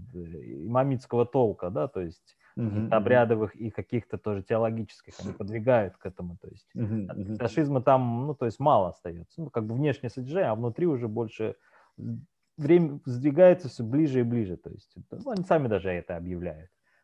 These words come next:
Speaker 1: Поэтому вот как-то интересно посмотреть, то есть как европейские бекташи себя чувствуют,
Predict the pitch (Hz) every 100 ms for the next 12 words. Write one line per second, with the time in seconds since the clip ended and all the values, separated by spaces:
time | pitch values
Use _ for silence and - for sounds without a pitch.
0 | _ 110 113 135 135 - 139 - 135 143
1 | 143 - - 139 147 214 208 101 87 -
2 | 85 - - 92 95 98 160 170 - 92
3 | 92 - 92 - 85 82 - 87 - 90
4 | - -